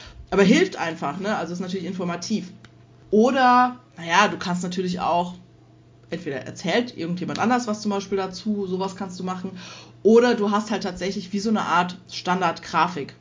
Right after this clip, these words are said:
Aufstellungsbeschluss und dann erklär-, schreibst du das einfach nur rein. Also du hast so ein,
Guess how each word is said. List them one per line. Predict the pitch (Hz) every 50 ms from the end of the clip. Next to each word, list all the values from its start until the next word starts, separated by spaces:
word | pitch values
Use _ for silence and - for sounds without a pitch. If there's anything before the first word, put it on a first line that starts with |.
| _ _ - - _ _ - -
Aufstellungsbeschluss | 127 160 190 190 196 190 - - 180 175 180 180 185 180 180 180 185 180 180 - - 202 196 202 214 208 - - - -
und | 170 170
dann | 165 160
erklär-, | 147 147 143 - 175 156 151 - - - - _ -
schreibst | - - - 180 175 180 -
du | -
das | - 180 160
einfach | 156 175 180 170
nur | 190 -
rein. | 165 170 170 139
Also | 143 147
du | 147 160
hast | 160 170 175 -
so | 160
ein, | 160 160 160 160